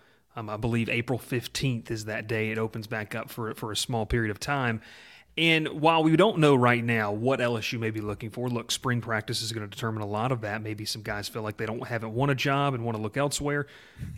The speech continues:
But Chris Hummer did a great article that talked about the winners and losers of the portal. And I kinda went into,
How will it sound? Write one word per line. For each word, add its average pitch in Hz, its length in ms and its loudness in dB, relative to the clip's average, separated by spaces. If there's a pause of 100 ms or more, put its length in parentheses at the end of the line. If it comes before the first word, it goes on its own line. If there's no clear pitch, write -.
But 139 340 2
Chris 190 260 4
Hummer 165 200 6
did 131 140 6
a 120 40 4
great 127 280 6
article 113 540 4
that - 180 -2
talked 123 260 -2
about 120 180 0
the 120 60 0
winners 131 440 0
and 117 100 0
losers 117 400 2
of 101 60 -10
the 107 60 -14
portal. 101 300 -6
And 101 80 -8
I 110 60 -4
kinda 180 200 -2
went 170 180 0
into, 120 340 -2